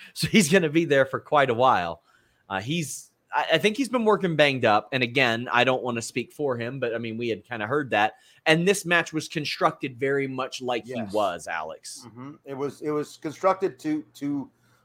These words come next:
Speaker 2: to help him through it. Um, oh, there's a lot of bells and whistles, smoke and mirrors. You, you have, um,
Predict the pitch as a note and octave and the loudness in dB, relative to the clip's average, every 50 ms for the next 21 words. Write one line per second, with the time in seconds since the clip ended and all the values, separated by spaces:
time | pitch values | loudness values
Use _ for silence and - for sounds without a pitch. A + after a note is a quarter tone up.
0 | _ _ - D#3+ D3 D3+ D#3+ E3 E3 - E3 D3+ D3+ D3+ D#3 D3+ _ _ _ _ | _ _ -4 -2 6 10 10 10 10 6 2 2 2 2 -2 -10 _ _ _ _
1 | _ _ _ _ - - D3 D3+ D3+ D#3 D#3 D3+ - _ _ _ _ _ D3+ C#3 | _ _ _ _ -8 -2 0 2 2 2 0 0 -8 _ _ _ _ _ -2 0
2 | C#3 C3+ C3+ C3 C3 C3 - C#3 C#3 C3+ D3 C#3+ D3+ D3 C#3 C#3+ D3+ D3 D#3 D#3 | 2 2 2 0 -2 -2 0 0 2 2 0 -2 -2 -4 2 6 8 8 8 8
3 | D#3 D#3+ D#3 D3 - _ - D3 D3+ D3+ D3 C#3+ D3 C3+ C#3 C#3+ - - C3 C3 | 8 6 2 2 -6 _ 2 4 4 4 2 -2 -6 -4 -4 -6 -6 -6 -10 -10
4 | B2 - - D3 D3 D3 C#3 - B2+ B2+ B2+ B2+ B2 A#2 A2+ A2 - - - _ | -10 -10 -4 0 0 0 0 -2 -6 -6 -4 -4 -4 -6 -6 -8 -12 -16 -20 _
5 | _ _ _ _ _ _ _ _ _ _ _ _ _ _ _ _ _ _ _ - | _ _ _ _ _ _ _ _ _ _ _ _ _ _ _ _ _ _ _ -12
6 | C#3+ C#3+ C#3+ D3 D3 - D3+ C#3+ C#3+ C#3+ C3+ - - - C#3+ C3 B2 A#2+ B2 B2 | -8 -6 -6 -6 -4 -4 0 2 2 2 2 0 0 0 2 2 2 0 -2 -12